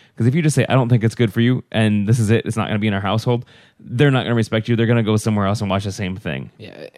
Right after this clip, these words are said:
Speaker 2: talk, talk about it. Talk it through, you know, let 'em know, read the lyrics to them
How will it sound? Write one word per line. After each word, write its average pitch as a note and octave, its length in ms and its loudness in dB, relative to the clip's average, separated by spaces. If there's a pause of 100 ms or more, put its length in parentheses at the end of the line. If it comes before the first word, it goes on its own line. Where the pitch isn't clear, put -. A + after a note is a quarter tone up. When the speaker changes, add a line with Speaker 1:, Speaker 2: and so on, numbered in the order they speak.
(140)
Speaker 2:
talk, F#3 300 -8
talk A3 180 -6
about C2+ 240 -14
it. - 140 -20 (320)
Talk C#3 340 -4
it - 140 -10
through, A#2+ 140 -8
you A#2 180 -6
know, A2 260 -6 (400)
let B2+ 220 -4
'em D#3 120 0
know, C3 460 0 (160)
read C3+ 540 -6
the C3+ 100 -2
lyrics B2+ 460 -6
to D3+ 280 -4
them F2 440 -10